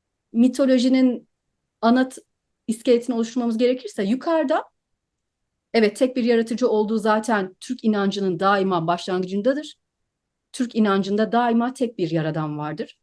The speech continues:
Adı konulmamış olabilir, adı farklı geçmiş olabilir. O gün için Allah lafzı bilinmemiş olabilir.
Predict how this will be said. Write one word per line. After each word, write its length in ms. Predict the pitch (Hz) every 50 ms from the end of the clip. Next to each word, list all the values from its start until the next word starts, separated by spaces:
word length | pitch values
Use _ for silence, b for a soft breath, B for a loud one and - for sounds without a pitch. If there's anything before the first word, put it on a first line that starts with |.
| _
Adı 380 | 202 190 170 180 175 175 175 - _ _ _
konulmamış 540 | _ - 185 180 175 170 165 156 151 151 -
olabilir, 420 | - 175 190 202 202 202 214 220 214
adı 160 | - 165 160 160
farklı 320 | - 160 151 143 - 180
geçmiş 320 | 190 208 208 - 214 -
olabilir. 360 | - 202 196 196 196 202 214 214
O 140 | - 214 233
gün 140 | 220 233 -
için 260 | - - - 196 170 -
Allah 320 | 180 180 185 208 233 226 202
lafzı 500 | 190 175 165 - - - 180 165 160 160 _ _ _ _ _ -
bilinmemiş 480 | 202 202 240 240 220 180 165 165 -
olabilir. 420 | - 190 208 240 233 240 262 320